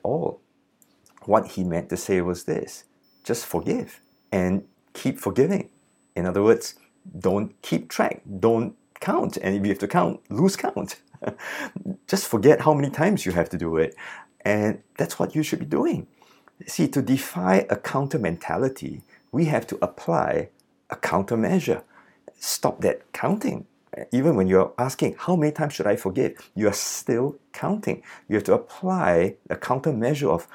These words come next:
forgiveness. And it sounds really crazy. Imagine Peter's reaction. I mean, he thought he was being gracious.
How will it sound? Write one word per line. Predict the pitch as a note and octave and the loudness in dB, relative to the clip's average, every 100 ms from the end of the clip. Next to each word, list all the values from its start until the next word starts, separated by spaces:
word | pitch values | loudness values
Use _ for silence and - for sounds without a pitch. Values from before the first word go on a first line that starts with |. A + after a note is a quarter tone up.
| - | -20
forgiveness. | - A2+ F2 - G3+ G#3 G2 D2+ - - - - - - | -6 -6 -2 0 0 0 -4 -2 -4 -6 -16 -20 -20 -4
And | D3+ C#3+ C#3+ D3 - | 0 4 4 2 -2
it | - | -8
sounds | - F3+ F#3 - | -2 0 0 2
really | D#3+ F3 | 0 0
crazy. | F3 - A3 F3+ G2+ E2+ | -2 0 0 0 -2 -2
Imagine | F2 A3+ C#3 E3+ E3+ - - _ - | 0 -2 2 2 0 -6 -18 _ -6
Peter's | D#3+ E3 E3+ E3 - | -2 0 2 2 0
reaction. | - E2+ G#2 - - G#3+ D#3+ - _ | -4 -2 -2 -4 -6 -6 -6 -8 _
I | - | -4
mean, | F3 | -2
he | - G#3 | 0 -2
thought | A3+ - G3+ F3+ - | -2 -4 0 0 0
he | G#2 | 0
was | F#2 | 0
being | E2+ F#2+ G2+ G#2 - | 0 0 0 -2 -6
gracious. | - C2 B1 C3 - - - - | -8 -6 -4 -6 -8 -10 -8 -14